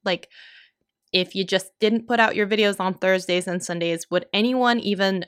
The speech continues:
notice slash care?" And I was really feeling pretty bad about myself. And I honestly was just like, <laughs> "You should just stop making YouTube videos." And I know,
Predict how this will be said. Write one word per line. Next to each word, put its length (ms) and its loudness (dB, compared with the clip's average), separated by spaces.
notice 600 0
slash 540 -2
care?" 340 -2
And 160 -4
I 60 2
was 140 -4
really 400 0
feeling 500 -2
pretty 180 0
bad 480 2
about 260 4
myself. 500 0
And 120 0
I 160 0
honestly 480 0
was 220 -2
just 260 -6
like, 320 -2
<laughs> 640 -12
"You 160 2
should 160 -4
just 160 -2
stop 180 4
making 320 -2
YouTube 320 -4
videos." 280 -4
And 180 2
I 160 2
know, 440 2